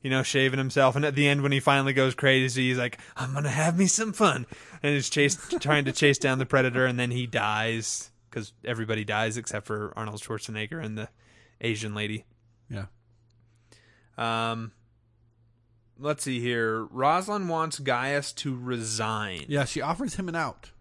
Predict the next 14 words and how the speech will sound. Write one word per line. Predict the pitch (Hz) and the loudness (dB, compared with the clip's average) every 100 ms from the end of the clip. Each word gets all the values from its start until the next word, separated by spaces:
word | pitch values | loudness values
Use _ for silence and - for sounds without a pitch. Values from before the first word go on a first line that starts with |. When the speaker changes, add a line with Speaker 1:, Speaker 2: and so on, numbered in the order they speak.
| _ _ | _ _
Speaker 1:
Yes. | 120 120 104 - - - - _ _ _ _ _ _ _ _ _ | 0 2 2 -2 -6 -6 -12 _ _ _ _ _ _ _ _ _
Because, | 135 - - 214 202 139 120 135 170 - - - | -2 -2 2 6 8 8 8 6 2 -2 -8 -2
she | - | 4
doesn't | 175 220 | 6 6
say | - 202 160 | 8 10 10
it, | 214 - _ _ _ - | 8 -2 _ _ _ 6
but | 151 147 | 8 8
she | - - 143 | 4 2 4
doesn't | 151 254 196 | 4 4 4
want | 202 185 | 4 4
him | 113 175 170 135 131 120 _ _ | 2 4 6 4 2 -4 _ _
in | 143 135 123 | -2 0 -2
power. | - 120 104 95 - - | 0 0 0 -6 -10 -8
Speaker 2:
Right. | 107 | -8